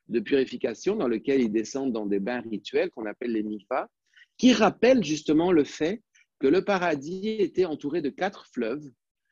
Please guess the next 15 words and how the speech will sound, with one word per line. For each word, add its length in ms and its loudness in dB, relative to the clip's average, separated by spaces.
et 80 2
donc, 300 2
pour 400 4
retourner 840 2
dans 160 -4
cet 240 -8
état 360 -4
de 140 2
pureté, 560 -2
qui 120 -8
n'est 140 -2
pas 180 -2
une 140 2
pureté 420 -2
moraliste, 800 -2